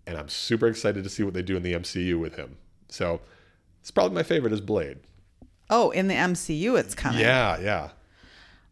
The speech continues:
Speaker 2: Well, okay, so that gets to what the question I was just gonna ask, because the fourth part of J C's question was, if, if so, are they in the M-, Marvel Universe? If so, would you like to see them represented in the M C U if they haven't been yet?
Speaker 1: Absolutely.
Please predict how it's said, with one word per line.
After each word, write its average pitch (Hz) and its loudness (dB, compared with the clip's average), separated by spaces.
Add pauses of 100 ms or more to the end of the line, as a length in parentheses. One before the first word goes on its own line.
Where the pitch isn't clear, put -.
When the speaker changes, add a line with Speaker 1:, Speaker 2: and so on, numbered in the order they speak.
Speaker 2:
Well, 185 4
okay, 180 2
so - -10
that 170 6
gets - -2
to 175 2
what 160 0
the 160 -2
question 185 4
I 156 4
was 151 2
just 156 -2
gonna 147 0
ask, - 4
because 165 -4
the 156 0
fourth 285 2
part 143 4
of 147 -2
J 143 0
C's 135 -6
question 139 0
was, 135 0
if, - -4 (140)
if 190 4
so, 156 8
are 185 10
they 208 6
in 208 4 (100)
the 180 2
M-, - -4
Marvel 165 2
Universe? 143 0
If 160 0
so, 151 2
would 156 2
you 170 0
like 151 0
to 160 -4
see - -4
them 143 -2
represented 156 0
in 147 -4
the 143 -2
M 135 -2
C 135 -6
U 135 -2
if 139 -6
they 139 -4
haven't 135 -4
been 127 -4
yet? 123 -2
Speaker 1:
Absolutely. 85 -4